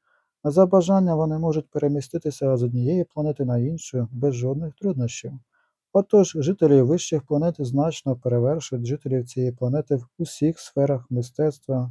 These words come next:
культури і науки, оскільки володіють більш розвиненим інтелектом. Духів та джинів, згаданих у цьому вірші, також зараховують до півбогів, бо вони володіють надзвичайними здібностями, недоступними для людей.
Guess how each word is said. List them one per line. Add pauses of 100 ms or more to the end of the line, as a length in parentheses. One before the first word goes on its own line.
(100)
культури
і
науки, (500)
оскільки
володіють
більш
розвиненим
інтелектом. (600)
Духів
та
джинів,
згаданих
у
цьому
вірші, (360)
також (220)
зараховують
до
півбогів,
бо
вони
володіють
надзвичайними
здібностями,
недоступними
для
людей.